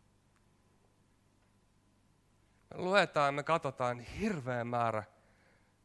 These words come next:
lakeja, hirveä määrä sääntöjä, oi että, eihän tässä tule yhtään mitään. Ja kovimmat meistä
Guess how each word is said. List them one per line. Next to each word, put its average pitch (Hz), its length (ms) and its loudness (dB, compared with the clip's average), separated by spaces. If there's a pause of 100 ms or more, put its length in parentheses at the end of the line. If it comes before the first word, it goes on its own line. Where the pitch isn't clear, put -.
(680)
lakeja, 143 800 2
hirveä 151 600 -6
määrä 107 380 -8
sääntöjä, 135 1000 -6 (100)
oi 151 500 -6
että, 143 600 -4 (760)
eihän 175 140 -2
tässä 165 180 -6
tule 170 180 -4
yhtään 123 380 -6
mitään. - 440 -10 (3000)
Ja - 100 -14
kovimmat 220 520 6
meistä 170 600 6